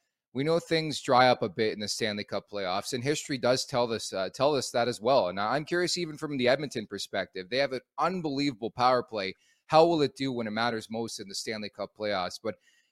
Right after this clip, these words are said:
it's crazy to even say because Toronto's power play has been so dominant, Rosie, for such a long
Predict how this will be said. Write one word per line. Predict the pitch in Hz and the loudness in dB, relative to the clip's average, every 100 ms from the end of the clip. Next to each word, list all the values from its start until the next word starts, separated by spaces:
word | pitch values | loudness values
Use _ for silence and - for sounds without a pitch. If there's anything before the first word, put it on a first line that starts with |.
| _ | _
it's | 147 - | -6 0
crazy | 180 214 214 | 2 2 0
to | 185 | -2
even | 160 135 | -2 -2
say | 117 - 117 | -4 -2 0
because | 139 127 120 - | -2 -4 -4 -2
Toronto's | 123 123 123 | 0 0 0
power | - 110 113 | 0 0 2
play | - 113 | 2 -2
has | 101 | -2
been | 104 98 | -6 -4
so | - 117 | -4 -2
dominant, | 110 98 104 107 101 | -2 -2 -2 -4 -2
Rosie, | 107 104 110 | -4 -2 -6
for | 95 | -8
such | - 117 113 | -6 -4 -4
a | |
long | 98 95 101 110 | -2 -2 -2 -4